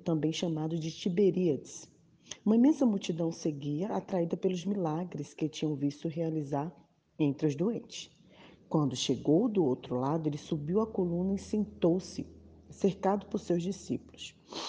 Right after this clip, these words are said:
Jesus percebeu que grande multidão estava se aproximando e comentou com Filipe:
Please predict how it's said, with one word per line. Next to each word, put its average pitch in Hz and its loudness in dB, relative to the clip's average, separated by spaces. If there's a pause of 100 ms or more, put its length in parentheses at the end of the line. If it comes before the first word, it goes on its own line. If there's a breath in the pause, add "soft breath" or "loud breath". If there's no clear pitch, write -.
(1120 loud breath)
Jesus 175 4
percebeu 139 -2 (320 loud breath)
que 165 -2
grande 202 4
multidão 175 0
estava 156 -2
se 170 0
aproximando 160 -4
e - -6
comentou 269 6
com 196 -2
Filipe: 139 -4